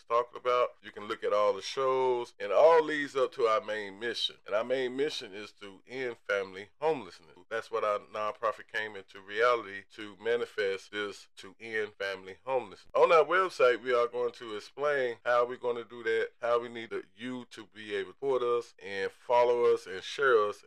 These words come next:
and love us. 'Cause we can't do it alone. Nor can this government survive without its people,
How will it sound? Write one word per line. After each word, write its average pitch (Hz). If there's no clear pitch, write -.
and 113
love 143
us. -
'Cause 117
we 131
can't 175
do 156
it 147
alone. 147
Nor 131
can 139
this 127
government 143
survive 135
without 127
its 117
people, 147